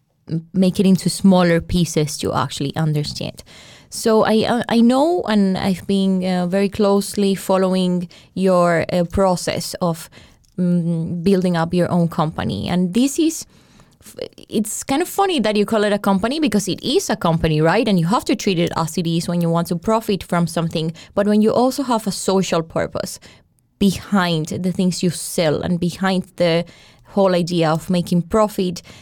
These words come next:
then it becomes a complete, uh, different thing, not necessarily what we think about a company. So what it is, what is it, uh, Reach Far More? What, how do you want to help people achieve that?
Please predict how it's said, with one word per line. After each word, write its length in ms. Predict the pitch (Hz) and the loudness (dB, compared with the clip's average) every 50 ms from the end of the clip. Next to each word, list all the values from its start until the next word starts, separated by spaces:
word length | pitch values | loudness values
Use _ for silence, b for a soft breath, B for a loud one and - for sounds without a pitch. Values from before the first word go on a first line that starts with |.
| B B - | B B -4
then 200 | 170 220 233 233 | -2 0 2 2
it 140 | 233 185 175 | 2 2 2
becomes 380 | 202 190 - 190 175 170 - | 0 0 0 0 0 0 0
a 40 | 185 | -2
complete, 600 | - 180 185 170 - 190 185 180 180 165 170 - | -2 -2 -2 -2 -2 0 0 0 0 -2 -2 -2
uh, 300 | 175 170 170 165 165 165 | 0 0 2 2 0 0
different 540 | 160 147 - 175 165 - 160 - - - - | -2 -2 -4 -2 -2 -2 -4 -4 -6 -8 -12
thing, 360 | - - 180 - 82 - - - - - | -12 -8 -8 -6 -6 -6 -8 -10 -10 -6
not 200 | - 180 175 170 | -4 -2 -2 0
necessarily 800 | 175 180 170 - 180 165 - 175 170 175 170 170 165 170 165 B B B B | 0 -2 -2 -2 -4 -6 -6 -6 -6 -4 -4 -4 -4 -6 -6 B B B B
what 200 | - 196 190 170 | -2 0 0 0
we 140 | 160 185 180 | 0 0 -2
think 280 | 170 - 185 165 165 | 0 -2 -2 -2 -2
about 260 | 165 156 160 160 160 170 | -2 -4 -4 -4 -4 -4
a 60 | 165 | -4
company. 460 | - - 156 170 - - - - - B B B B B B | -4 -6 -6 -6 -6 -8 -8 -10 -12 B B B B B B
So 280 | - - - - 240 240 | -16 -6 -2 0 2 2
what 180 | 240 240 254 254 | 4 4 2 2
it 120 | 254 233 | 2 2
is, 260 | 247 262 240 - - - _ | 2 0 0 -2 -4 -6 _
what 240 | 214 240 277 269 - - | -2 0 0 0 0 0
is 200 | 233 202 208 - | 0 0 0 0
it, 180 | 170 165 165 165 165 - - | -4 -4 -4 -8 -12 -6 -4
uh, 160 | 180 185 180 175 | -2 0 0 2
Reach 260 | 180 220 214 - - | 2 2 0 0 -2
Far 220 | - - 165 170 | -4 -4 -2 -2
More? 220 | 170 175 165 - - - | -2 -4 -4 -4 -4 -2
What, 240 | 185 196 190 180 - - _ _ _ _ _ _ - | -2 -2 -2 -4 -8 -16 _ _ _ _ _ _ -16
how 240 | 185 - 240 254 254 | -6 -2 -2 -2 0
do 100 | 226 262 | 0 0
you 100 | 240 240 | 0 2
want 240 | 220 214 214 208 208 | 2 2 2 0 0
to 80 | - 202 | 0 0
help 360 | 190 202 185 180 - - - - | 0 0 0 0 -4 -8 -8 -6
people 300 | 190 180 175 - 170 165 | -6 -6 -4 -4 -4 -4
achieve 440 | 165 165 - - 185 170 - - - | -6 -6 -6 -6 -4 -6 -6 -6 -8
that? 300 | - - - - - | -8 -8 -8 -10 -16